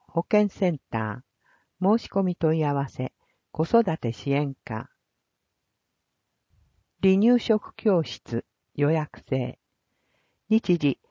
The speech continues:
四月十八日火曜。一、離乳食初期、十時から十一時三十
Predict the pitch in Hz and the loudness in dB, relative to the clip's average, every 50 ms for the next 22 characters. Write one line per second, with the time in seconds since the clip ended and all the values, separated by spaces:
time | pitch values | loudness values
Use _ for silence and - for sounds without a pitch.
0 | _ _ _ _ - - 202 196 233 233 - - 202 190 - 185 196 220 208 196 | _ _ _ _ 0 2 4 6 6 4 6 4 2 4 6 4 4 4 4 2
1 | 190 - - 175 175 175 - - - - 160 151 156 160 151 139 120 - - _ | 0 0 -2 -4 -4 -4 -6 -6 -6 -4 -2 0 2 2 2 0 -2 -4 -6 _
2 | _ _ _ _ _ _ _ _ _ - - 165 - - - - 147 - - _ | _ _ _ _ _ _ _ _ _ -6 -6 -6 -4 -4 -4 -4 -4 -4 -6 _
3 | _ _ _ _ _ _ _ _ - 185 202 208 247 247 240 - - 160 151 - | _ _ _ _ _ _ _ _ 2 4 4 6 6 4 4 2 0 -2 -2 -4
4 | - - - - 127 - - - - - - _ _ _ _ _ _ - - 226 | -6 -6 -4 -2 -2 -4 -4 -8 -8 -8 -8 _ _ _ _ _ _ 0 2 2
5 | 233 202 165 165 - 156 143 139 143 151 170 196 196 196 190 - - 160 151 135 | 2 4 2 0 -2 0 0 0 0 2 2 2 2 2 0 -2 -6 -4 -4 -4
6 | - - 143 151 156 151 139 147 139 | -2 -2 -2 -2 -2 0 -2 -2 -4